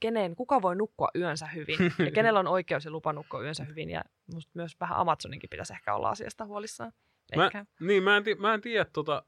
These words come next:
Speaker 2: toi on todella mielenkiintoinen kysymys. Ja mähän olisin halunnut tehdä, tä-, tämähän olisi tosi mielenkiintoista niinku tutkia erinäisiä laitteita just, että, että jos on niinku just joku teenkeitin tai sit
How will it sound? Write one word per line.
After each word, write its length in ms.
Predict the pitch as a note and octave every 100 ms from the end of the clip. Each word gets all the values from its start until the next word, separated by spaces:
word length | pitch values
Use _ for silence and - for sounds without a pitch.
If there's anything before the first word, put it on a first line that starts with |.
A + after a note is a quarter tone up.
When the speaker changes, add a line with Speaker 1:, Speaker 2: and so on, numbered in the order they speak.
| _ _
Speaker 2:
toi 160 | G3 G#3
on 220 | G3 G3 - _ -
todella 320 | G3+ G3 D#3+
mielenkiintoinen 720 | B2+ A#2 A2 A#2 A#2 A#2+ A#2+
kysymys. 500 | - D3 C#3 A2 G#2
Ja 80 | G#2+ - _ _ _
mähän 240 | D#3+ G#3 G#3+
olisin 260 | E3+ E3
halunnut 360 | F3 F3+ D3 - -
tehdä, 320 | E3+ E3+ C#3+ - D3
tä-, 160 | D#3+ - -
tämähän 280 | G3 F#3+
olisi 180 | E3+ D3
tosi 220 | F#3 F3
mielenkiintoista 720 | E3 C#3+ C3 A#2+ A#2 A#2 -
niinku 200 | C3 C3
tutkia 580 | C#3+ E3+ D#3+ - - G2 - _ _
erinäisiä 800 | C#3+ C#3+ C3+ B2+ B2 A#2+ B2 A#2+
laitteita 600 | B2+ C3 A2+ - G#2 F#2
just, 320 | G#2+ A2+ -
että, 280 | G2+ - A2 - - _ _ _
että 340 | A#2+ A2+ - G#2+ - - _ -
jos 320 | C#3 C3+ -
on 140 | B2+
niinku 220 | A#2 A2+ A2
just 280 | A2+ -
joku 300 | A2+ G#2+ A2 _ _ _ _
teenkeitin 960 | A#2 A2+ A2 A2 A2 G#2+ G#2 A2 A2 G#2
tai 380 | A2 A2 G#2+ G#2+
sit 180 | A2+